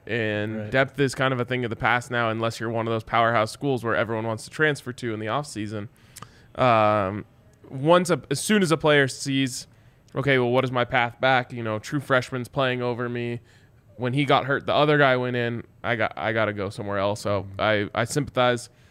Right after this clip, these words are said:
Speaker 1: with Brendan, and I'm bummed it didn't work out for him because I was really excited about him coming out of high school.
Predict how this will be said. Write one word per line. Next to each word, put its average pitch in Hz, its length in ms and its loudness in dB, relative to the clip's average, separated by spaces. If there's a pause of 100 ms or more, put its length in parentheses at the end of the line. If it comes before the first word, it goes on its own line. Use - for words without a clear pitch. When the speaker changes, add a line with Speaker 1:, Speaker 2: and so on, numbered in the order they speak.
(180)
Speaker 1:
with 127 180 -4
Brendan, 151 340 4
and 139 100 2
I'm 131 100 2
bummed 175 220 6
it 190 60 4
didn't 175 160 0
work 165 160 4
out 147 160 4
for 147 80 0
him 139 100 0
because 127 160 -6
I 131 80 0
was 123 100 -2
really 139 440 0
excited 120 420 -2
about 113 240 0
him 113 240 -4 (420)
coming 135 320 0
out 110 140 2
of 101 60 -6
high 95 140 0
school. - 360 -10